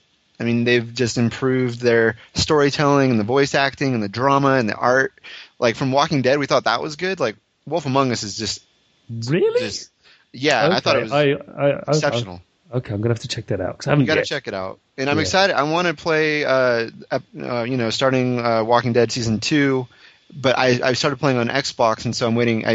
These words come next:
Speaker 1: it comes out today, I believe, so I can pick up, uh, s-, you know, where my choices. So basically, I have to finish the game there because your choices from game one will impact game two.
Speaker 2: Yes, as always.
Speaker 1: So I need the same save file. Um, so I'm gonna start playing that.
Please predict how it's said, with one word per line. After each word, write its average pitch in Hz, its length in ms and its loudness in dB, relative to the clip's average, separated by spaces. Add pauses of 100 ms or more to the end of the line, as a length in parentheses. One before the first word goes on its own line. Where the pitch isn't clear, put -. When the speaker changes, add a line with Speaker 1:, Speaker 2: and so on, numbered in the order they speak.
(120)
Speaker 1:
it 120 200 -8
comes 127 180 0
out 110 140 2
today, 117 340 2
I 104 40 2
believe, 110 500 -2 (520)
so 117 280 0
I 110 80 4
can 110 180 -4
pick 123 220 -4
up, 110 160 0 (340)
uh, 107 220 0
s-, - 160 -8 (100)
you 117 80 -4
know, 110 160 -2
where 104 260 0
my 101 160 2
choices. 104 600 -4
So - 200 0
basically, 143 300 0
I 131 40 6
have 123 80 -2
to 113 60 -14
finish 117 220 -4
the 110 80 -14
game 104 180 -2
there 95 120 -4
because 98 340 -8
your 104 100 -8
choices 107 380 -6
from 101 160 -6
game 98 260 0
one 98 300 -2 (600)
will 101 180 -4
impact 95 320 -2
game 92 180 -2
two. 90 320 -6 (1080)
Speaker 2:
Yes, 127 680 -2
as 110 180 -4
always. 104 340 -2
Speaker 1:
So 113 80 0
I 110 60 4
need 113 120 2
the 107 60 -4
same 104 300 0
save 101 280 0
file. 95 400 -2 (120)
Um, 101 480 -4 (260)
so 131 120 -2
I'm 123 80 2
gonna 175 220 2
start 117 200 0
playing 104 260 -2
that. 98 300 0